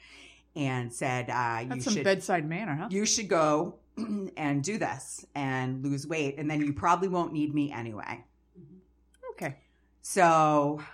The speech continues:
Speaker 1: I left, I cried, and, um, which I'm not a huge crier, but it was
Speaker 2: No,
Speaker 1: like
Speaker 2: but,
Speaker 1: a,
Speaker 2: I mean,
Speaker 1: it
Speaker 2: that's
Speaker 1: was
Speaker 2: a
Speaker 1: like
Speaker 2: huge
Speaker 1: a
Speaker 2: hit.
Speaker 1: punch in the gut,
Speaker 2: That's a
Speaker 1: you
Speaker 2: huge
Speaker 1: know?
Speaker 2: hit to your, um,
Speaker 1: So then
Speaker 2: feelings.
Speaker 1: I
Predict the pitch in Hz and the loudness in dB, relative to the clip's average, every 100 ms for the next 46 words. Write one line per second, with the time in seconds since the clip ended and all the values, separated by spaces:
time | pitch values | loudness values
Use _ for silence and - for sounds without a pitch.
0 | - - 147 135 131 - 196 196 - 123 | -6 0 2 4 2 2 0 0 2 2
1 | 107 127 202 220 - - - - 135 127 | 2 0 -2 -4 -10 -20 -14 -6 -2 0
2 | 123 123 123 123 - - _ 131 123 117 | -2 -2 -4 -6 -8 -16 _ -4 -2 -2
3 | 123 - 123 131 123 120 117 127 117 - | -6 -8 -12 -10 -8 -8 -8 -10 -10 -8
4 | 113 113 139 135 113 - 147 151 294 277 | -8 -6 -8 -6 -8 -8 -8 -2 0 2
5 | 269 226 262 262 285 403 339 311 277 277 | 2 2 4 6 4 6 6 6 6 4
6 | 220 196 185 190 147 127 165 147 330 151 | 4 -4 -2 -2 0 4 6 6 4 4
7 | 160 180 220 - 190 170 165 156 151 - | 6 6 4 0 -2 0 0 0 -4 -10
8 | - 233 214 208 196 233 185 | -4 4 4 4 2 2 4